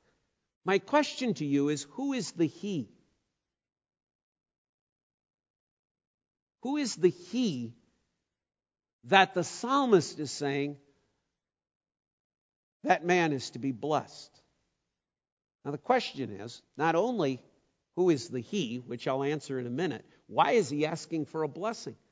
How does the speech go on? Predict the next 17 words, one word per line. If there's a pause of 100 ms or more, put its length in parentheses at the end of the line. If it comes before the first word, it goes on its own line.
(300)
Because
he's
doing
that
which
the
Lord
said
to
do. (1900)
Whoever
the
he
is, (200)
is
being
faithful